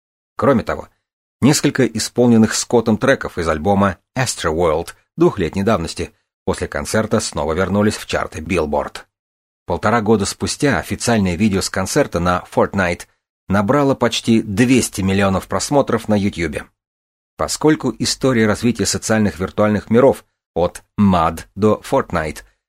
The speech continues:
насчитывает уже несколько десятилетий, неудивительно, что в последнее время идеи метавселенной начали переходить из области научной фантастики и патентов в авангард потребительских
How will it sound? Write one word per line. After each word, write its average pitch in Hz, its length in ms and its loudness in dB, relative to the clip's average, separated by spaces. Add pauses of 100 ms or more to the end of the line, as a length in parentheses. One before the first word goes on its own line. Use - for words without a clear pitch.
(140)
насчитывает 151 460 2
уже 120 180 4
несколько 113 340 0
десятилетий, 107 680 0 (380)
неудивительно, 110 720 2
что 101 260 0
в - 100 -12
последнее 101 480 2
время 104 400 4
идеи 101 320 4
метавселенной 113 840 2 (280)
начали 113 380 2
переходить 110 480 0
из 104 200 -2
области 110 320 2
научной 98 440 0
фантастики 117 600 0
и 131 160 -2
патентов 113 540 0 (280)
в 110 60 4
авангард 107 580 2
потребительских 113 720 -2